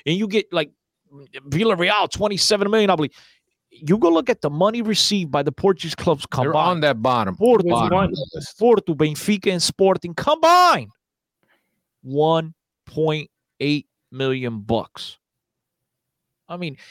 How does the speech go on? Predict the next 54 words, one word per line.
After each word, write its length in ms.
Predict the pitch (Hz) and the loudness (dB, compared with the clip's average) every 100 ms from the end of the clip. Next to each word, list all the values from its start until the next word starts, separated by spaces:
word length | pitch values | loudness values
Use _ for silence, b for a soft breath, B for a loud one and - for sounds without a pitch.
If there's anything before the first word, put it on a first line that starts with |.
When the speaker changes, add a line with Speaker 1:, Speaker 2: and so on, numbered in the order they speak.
| B | B
Speaker 1:
if 140 | 120 - | -10 -2
that 180 | 202 202 | -2 2
doesn't 260 | 214 180 | 0 0
show 260 | 160 175 175 | -2 2 2
you 100 | 165 | 4
the 100 | 135 | 0
disparity 580 | 127 - - 151 151 127 | -2 -4 -2 0 0 -2
and 100 | 117 | -6
the 40 | |
favoritism 720 | - 160 139 123 123 107 110 | -4 -4 -4 -6 -8 -8 -10
towards 580 | - 123 113 110 - - _ b b _ | -4 0 0 -2 -6 -16 _ b b _
the 80 | 110 | -6
big 260 | 110 135 | -2 -2
boys, 300 | 113 143 123 - | 2 2 2 -2
I 140 | 156 175 | -2 0
don't 100 | 151 | 2
know 80 | 139 | 2
what 140 | 131 | 2
it 60 | 147 | 0
is. 160 | 113 - | -2 -4
They're 220 | - 220 247 | 2 2 2
making 380 | 220 202 175 | 0 -2 -4
sure 460 | 147 - 180 143 123 B B B | -6 0 4 4 2 B B B
that, 180 | 151 165 | -2 2
look, 200 | 160 - _ _ | 2 0 _ _
we're 120 | 123 117 | -10 -2
giving 280 | 147 160 | -2 0
you 100 | 190 185 | -2 -2
crumbs. 420 | 170 170 165 135 | 0 0 0 -4
We're 80 | 120 | -4
gonna 180 | 143 | -4
keep 260 | 135 170 160 | -6 -10 -12
you 80 | 180 | -6
coming 300 | 180 180 170 | -4 -4 -2
back 220 | 175 165 | -2 -4
for 140 | - | -6
more. 260 | 160 139 147 | -6 0 0
But 120 | 127 | 0
at 120 | 147 | -6
the 80 | 165 | -4
end 100 | 175 | -4
of 80 | 151 | -2
the 80 | 160 | 0
day, 40 | |
we're 100 | 135 | -2
taking 220 | 139 151 135 | -2 -6 -4
care 160 | 151 | -2
of 80 | 127 | 0
our 100 | 123 | 0
big 240 | 113 143 | -2 -4
boys 280 | 113 120 113 | -2 -2 -2
in 60 | 113 | -6
the 60 | |
back. 240 | 110 127 | -4 -4